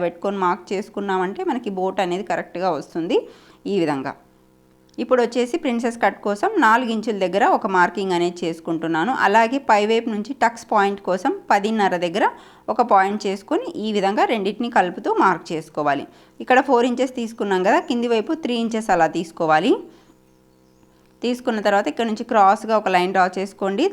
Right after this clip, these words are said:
తర్వాత మధ్యలో గ్యాప్ రెండు ఇంచులు మార్క్ చేసుకోవాలి. ఇక్కడ నుంచి ఒక ఇంచు వరకు కొంచెం పొడిగించుకొని మార్క్ చేసుకొని ఈ విధంగా షేప్లో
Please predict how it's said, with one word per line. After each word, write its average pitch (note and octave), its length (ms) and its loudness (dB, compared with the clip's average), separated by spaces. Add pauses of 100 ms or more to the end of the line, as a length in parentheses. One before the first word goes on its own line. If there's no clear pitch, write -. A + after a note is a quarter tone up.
తర్వాత F#3 320 4 (160)
మధ్యలో A3+ 320 2 (140)
గ్యాప్ G#3 280 4 (140)
రెండు G3+ 220 0
ఇంచులు B3+ 300 -2 (480)
మార్క్ F3+ 280 4
చేసుకోవాలి. G3+ 600 2
ఇక్కడ A#3 240 -2
నుంచి A#3+ 200 -2 (140)
ఒక - 80 -2 (140)
ఇంచు G#3+ 220 -4
వరకు G#3+ 240 -2 (220)
కొంచెం A3 400 -2
పొడిగించుకొని G#3+ 580 -2 (100)
మార్క్ F#3 280 2
చేసుకొని A3 440 -2 (680)
ఈ C4+ 40 2 (100)
విధంగా A3+ 300 2 (480)
షేప్లో B3+ 360 2